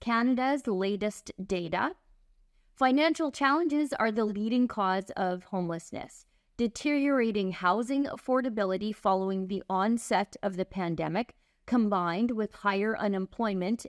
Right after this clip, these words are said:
and fewer job vacancies in recent months, along with a surge in inflation through twenty twenty-one and twenty twenty-two, has led to higher costs for essential goods and services. These factors continue to place financial pressures on many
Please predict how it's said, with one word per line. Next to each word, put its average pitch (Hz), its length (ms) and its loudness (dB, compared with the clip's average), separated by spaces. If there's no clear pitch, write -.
and 185 240 0
fewer 185 380 -4
job 220 400 2
vacancies 180 640 -2
in 190 160 -4
recent 180 420 -4
months, 170 460 -4
along 208 420 4
with 196 200 0
a 208 80 0
surge 208 440 -2
in 202 80 0
inflation 220 680 0
through 190 180 -4
twenty 185 280 -2
twenty-one 180 420 -2
and 190 120 -2
twenty 180 260 -4
twenty-two, 180 540 -4
has 196 180 -4
led 185 220 0
to 190 160 -8
higher 220 280 0
costs 240 440 -2
for 196 180 0
essential 185 460 -2
goods 185 240 -4
and 175 120 -8
services. - 640 -8
These 214 200 -2
factors 190 480 -2
continue 226 460 -2
to 240 100 -4
place 190 340 -4
financial 180 480 -6
pressures 240 460 -2
on 185 300 -2
many 190 380 0